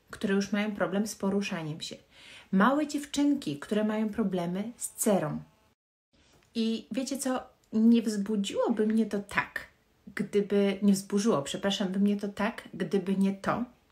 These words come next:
że te dzieci chodzą z rodzicami, którzy jak się zmęczą, dają im do picia Coca-Colę, Fantę,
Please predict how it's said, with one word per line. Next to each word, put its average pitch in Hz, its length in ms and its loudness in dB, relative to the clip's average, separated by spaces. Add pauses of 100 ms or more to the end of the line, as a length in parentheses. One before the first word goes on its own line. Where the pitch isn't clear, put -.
(400)
że 180 160 -6
te 269 220 4
dzieci 214 680 0
chodzą 220 380 2
z 208 60 -2
rodzicami, 196 680 -2
którzy 208 340 -2
jak 202 240 0
się - 160 -2
zmęczą, 202 600 0
dają 214 240 0
im 208 180 0
do 196 80 0
picia 196 440 -6 (140)
Coca-Colę, 151 680 0 (340)
Fantę, 143 500 -2